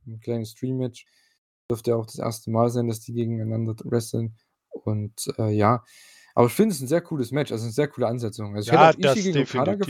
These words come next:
Speaker 1: gefeiert, muss ich sagen, weil es sind ja ehemalig, äh, zwei Chaos-Mit-, oder Mitglieder. Ishii ist ja immer noch ein Chaos bei New Japan, aber Okada ja seitdem er,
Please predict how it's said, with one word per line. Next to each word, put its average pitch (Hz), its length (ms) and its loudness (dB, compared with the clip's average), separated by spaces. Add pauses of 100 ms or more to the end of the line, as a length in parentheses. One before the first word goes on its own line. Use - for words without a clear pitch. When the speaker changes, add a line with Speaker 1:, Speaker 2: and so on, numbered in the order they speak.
Speaker 1:
gefeiert, 196 320 -2 (240)
muss 160 160 -6
ich 170 100 -10
sagen, 170 320 0
weil 131 380 2 (100)
es - 60 -20
sind 135 160 -4
ja 131 60 0
ehemalig, 135 640 -2 (120)
äh, 131 160 -4
zwei 127 340 0
Chaos-Mit-, 143 960 -4
oder 135 140 -6 (160)
Mitglieder. 147 640 0 (340)
Ishii 127 320 -2
ist 120 120 0
ja 117 80 -4
immer 139 140 0
noch 139 100 0
ein 135 100 -6
Chaos 139 340 -2
bei 135 100 -4
New 135 140 -4
Japan, 135 420 -6
aber 113 160 -6
Okada 117 400 0
ja 117 120 0
seitdem 117 360 -2
er, 113 160 0